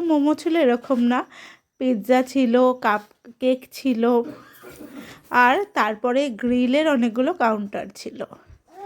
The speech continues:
সেখানেও ভিড় ছিল মোটামুটি, কিন্তু মোমোর ভিড়টা ছিল চোখে পড়ার মতো। আর ছিল কুল্লার পিৎজা, আর এখানে, আহ, বাম্বো বিরিয়ানিও ছিল, তার সাথে বিভিন্ন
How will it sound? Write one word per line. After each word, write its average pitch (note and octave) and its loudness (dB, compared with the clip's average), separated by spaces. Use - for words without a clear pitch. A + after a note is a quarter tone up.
সেখানেও F#4+ 2
ভিড় F#4 4
ছিল F#4 0
মোটামুটি, C#4 -2
কিন্তু C#4+ -6
মোমোর B3+ 2
ভিড়টা D4+ -4
ছিল F#4 -8
চোখে B3 -2
পড়ার G#3+ 0
মতো। G3+ -10
আর A#3 0
ছিল F4 2
কুল্লার C4 4
পিৎজা, G3+ -12
আর A3+ -2
এখানে, D4+ 2
আহ, A#3 2
বাম্বো A#3+ 6
বিরিয়ানিও C4+ 2
ছিল, C4+ -4
তার B3 0
সাথে C#4 0
বিভিন্ন B3+ 2